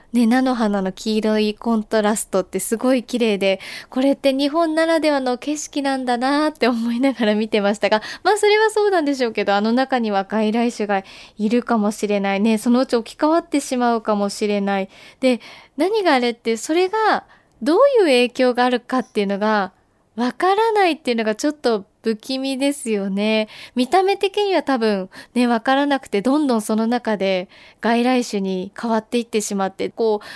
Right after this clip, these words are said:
生態系にきっと影響はあるだろうし、でも、菜の花は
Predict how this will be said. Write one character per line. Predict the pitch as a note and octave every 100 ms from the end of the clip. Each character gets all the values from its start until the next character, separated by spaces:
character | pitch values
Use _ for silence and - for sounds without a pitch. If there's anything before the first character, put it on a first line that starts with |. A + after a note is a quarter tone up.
| -
生 | - C4+ B3+
態 | C4 B3+
系 | B3 B3
に | A#3
き | -
っ | -
と | -
影 | D#4 D4+
響 | D4+ D4
は | C#4 C#4 - _ _ -
あ | C4+
る | C4 A3
だ | G3+
ろ | G3
う | F#3+
し、 | - G3+ G3
で | C#4 A#4
も、 | G#4+ C#4 - - - - - -
菜 | D#4
の | G#4+ G4
花 | D#4+ A#3+ A3
は | G#3 G3 G3+